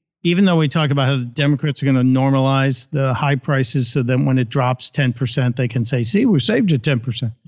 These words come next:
Um, some of the Democrats are not playing that game.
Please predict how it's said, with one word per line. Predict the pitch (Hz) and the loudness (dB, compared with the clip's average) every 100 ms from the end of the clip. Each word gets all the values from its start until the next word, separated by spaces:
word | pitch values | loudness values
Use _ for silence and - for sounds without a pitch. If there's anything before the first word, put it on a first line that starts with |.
| - _ - | -20 _ -4
Um, | 147 143 143 - - _ | 0 2 0 -2 -6 _
some | - - 240 | -4 0 2
of | 302 | 2
the | 254 | 2
Democrats | 180 170 165 - 151 147 - - - | 2 2 0 0 0 0 -2 -8 -4
are | 147 | 0
not | 151 151 151 - | 2 2 0 -4
playing | 160 151 139 | -2 0 2
that | 135 120 | 0 -2
game. | 165 160 117 | 0 0 -2